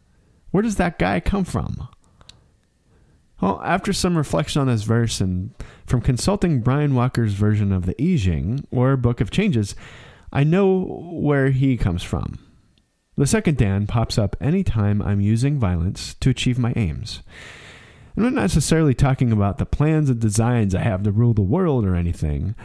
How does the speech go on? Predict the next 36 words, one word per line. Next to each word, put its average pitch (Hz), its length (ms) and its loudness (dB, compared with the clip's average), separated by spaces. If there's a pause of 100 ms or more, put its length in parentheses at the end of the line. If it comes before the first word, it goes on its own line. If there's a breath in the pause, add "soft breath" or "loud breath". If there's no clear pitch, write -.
(480 loud breath)
In 220 80 -2
these 226 160 2
cases, 135 600 2
my 147 200 0
aims 170 360 2
are 143 80 4
usually 160 500 2
to 131 100 2
make 117 160 0
me 117 100 0
feel 185 300 0
better 98 280 2
about 101 320 0
whatever's 123 460 0
going 123 300 2
on 127 200 0
with 101 160 0
me 104 140 2
internally. 107 720 -2 (1080 loud breath)
Let 185 120 -2
me 190 100 2
explain 143 360 2
for - 160 -2
a 87 40 2
moment. - 440 -4 (1700 soft breath)
I've 196 100 2
noticed 180 340 2
that 123 160 2
when 120 340 2
I 110 160 0
don't 143 400 -2 (200)
feel 113 540 2
uneasy, 117 640 0
scared, 92 520 0
or 82 160 0
insecure, 104 760 0